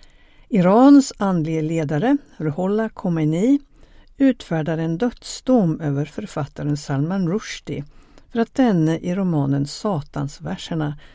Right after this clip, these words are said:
sägs ha behandlat profeten Muhammed respektlöst. Och världens då största sfäriska byggnad, Globen i Stockholm,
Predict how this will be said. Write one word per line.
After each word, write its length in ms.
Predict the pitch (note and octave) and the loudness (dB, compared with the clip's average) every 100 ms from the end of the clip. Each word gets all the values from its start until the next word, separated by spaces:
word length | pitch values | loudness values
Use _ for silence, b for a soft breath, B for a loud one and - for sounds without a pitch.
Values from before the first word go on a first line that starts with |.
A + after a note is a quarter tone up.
| b b | b b
sägs 400 | - D4 C4+ - | 0 4 4 4
ha 60 | B3 | 0
behandlat 520 | A#3 A3+ D3 D3+ D3 | 0 2 2 0 -4
profeten 540 | - F3 C#3+ C#3+ D#3 | -10 -8 -8 -6 -4
Muhammed 640 | E3 D3+ D#3+ F3 D#3+ D3 - | -2 -4 -4 -2 -2 -6 -10
respektlöst. 1040 | D3+ - - D3 - - - D3 - - _ _ - _ b b b b b b | -12 -12 -12 -12 -14 -16 -14 -14 -18 -20 _ _ -20 _ b b b b b b
Och 440 | - F3+ - - - | -4 -4 -4 -10 -12
världens 760 | F3+ E3+ F#3 A#3 C4+ C4+ - - | -4 0 2 4 6 4 2 -8
då 540 | D#3+ - F#3 C4 C4 - - | -12 -6 -2 -2 -2 -6 -20
största 640 | - - A3+ - - G3 | -20 -8 -8 -6 -8 -8
sfäriska 680 | - - F3+ F#3 A3 - A3 | -8 -6 -2 -2 -4 -4 -6
byggnad, 500 | A#3 G3+ F3 F#3 G3+ | -4 -2 -2 -4 -6
Globen 720 | F#3+ D3 D#3+ A3 G#3+ A#3 A3+ | -8 -6 -4 -4 -6 -6 -6
i 60 | C4 | -8
Stockholm, 640 | - B3+ - - - | -8 -12 -12 -14 -12